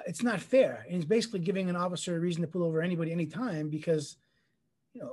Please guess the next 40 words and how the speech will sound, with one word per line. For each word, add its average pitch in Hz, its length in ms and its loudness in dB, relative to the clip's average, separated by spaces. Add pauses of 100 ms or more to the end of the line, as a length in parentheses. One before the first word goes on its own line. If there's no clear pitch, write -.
(120)
you 262 180 -4
like, 247 180 2
you 233 140 -6
know, 233 80 4
Attorney 240 400 2
Benitez, 214 340 4
our 233 120 6
office 220 260 -2
is 170 100 -2
right 190 160 2
downtown 180 440 0
Indianapolis, 170 500 0
but 156 240 -2 (880)
on 208 120 -2
a 185 40 0
daily 214 320 6
basis, 175 640 0
we're 185 160 0
in 170 380 -2
Danville, 208 600 2
we're 175 200 4
in 156 560 -2 (280)
Lebanon, 196 680 2
we're 160 220 0
in 151 420 -4
Carmel, 208 680 2
Noblesville, 185 840 4 (640)
um, 131 360 -8 (680)
Greenwood, 208 600 4
Greenfield. 202 680 2
We're 220 160 -4
all 254 200 8
over 233 160 10
the 185 80 2
state. 254 300 0
And 196 180 -2
a 175 60 0
lot 208 180 0
of 233 80 -2
these, 190 320 -2